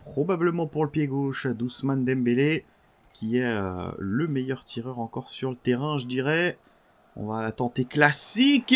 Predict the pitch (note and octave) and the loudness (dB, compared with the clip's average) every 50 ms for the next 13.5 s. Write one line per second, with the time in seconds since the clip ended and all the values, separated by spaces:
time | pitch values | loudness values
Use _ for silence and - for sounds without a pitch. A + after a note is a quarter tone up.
0 | B3+ A#3+ - - A#3 G#3 - A#3 A#3+ - - - F#3+ G#3+ A3+ G#3 G3+ A3 B3 A#3+ | 6 6 6 6 2 2 4 2 2 2 2 0 2 4 4 4 4 4 4 4
1 | G#3+ A3 G#3 G#3+ G3 F3+ E3 F3 F#3+ A3 A#3+ B3+ A#3+ G#3+ A3 A#3+ A3 A3 A3 A#3 | 4 4 4 4 2 2 4 6 6 6 6 6 6 6 6 6 6 6 6 6
2 | G#3+ A3 G3+ F#3+ G3 G3+ G#3 G#3+ G#3+ A3 G#3 G3+ - - - - - - - - | 4 4 6 8 8 8 8 8 4 2 0 -2 -6 -10 -20 -20 -20 -20 -20 -6
3 | - - F#3+ G#3 G3+ - G3+ G#3 F#3+ F3 F#3 F#3+ F#3+ F#3 - - G3+ G#3 G3+ - | 0 2 4 4 4 2 0 -2 0 2 2 0 0 0 0 0 0 0 2 2
4 | G#3 A3 G#3 - - G#3+ A#3+ A#3+ A#3+ - - - A3+ A#3 G3 G#3 G#3+ F#3+ - - | 4 2 2 2 0 0 0 0 0 -2 -2 2 2 4 4 4 4 4 2 0
5 | F#3+ F3 - - F#3 F#3+ F#3+ F#3 - F#3+ F#3 - - F3+ E3+ D#3+ D3+ D#3+ F3 F3+ | -6 -4 0 2 2 4 2 2 2 0 -2 0 0 -2 0 0 0 0 0 0
6 | F#3 F3 - - F#3+ F#3 - - _ _ _ _ _ - - C#3 D3+ D#3 D3+ - | 0 -2 -2 0 -2 -2 -2 -6 _ _ _ _ _ -4 -2 0 0 0 -2 -4
7 | - D#3+ D3 D3+ D3+ D3+ D3+ C#3+ - - D#3+ - - D#3 - - - E3 E3 - | -4 -4 -2 -2 -2 -2 -4 -4 -4 -4 -6 -6 -6 -10 -10 -10 -8 -6 -6 -4
8 | - D#3 D#3 D#3+ E3+ F3 F3+ E3 - - D#3 D3 - - F3 F3+ F3 E3+ F#3+ F#3+ | -4 -2 -2 0 0 0 -2 -2 -2 -4 -4 -4 -4 -4 -2 -2 0 2 2 2
9 | F#3 E3+ E3+ E3 E3+ F3+ F#3+ G3+ G3+ G3 - - - - - - - - - - | 4 4 2 4 6 6 6 6 6 4 0 -6 -18 -20 -20 -20 -20 -20 -20 -20
10 | - - - - _ - _ _ _ - G2 G2 G2 - - G#2+ G2+ G2+ G2+ G2 | -20 -20 -20 -20 _ -20 _ _ _ -10 -8 -6 -6 -4 -4 -4 -4 -4 -4 -6
11 | G2 G2+ G2+ G#2+ A#2 A#2+ C3 C3+ C#3 C#3 C#3 C#3 - - D3+ C#3+ - - _ _ | -6 -4 -2 -2 0 2 2 2 2 2 0 -2 -2 -2 -2 -2 -2 -6 _ _
12 | _ _ _ _ _ _ _ _ _ - - D2+ - C2 G#2+ - - - - - | _ _ _ _ _ _ _ _ _ -14 -10 -10 -10 -8 -8 -10 -10 -8 -8 -6
13 | - G#2+ G#2 A2 B2 C3+ C#3 C#3 B2 - | -6 -4 -2 0 0 2 2 0 -2 -4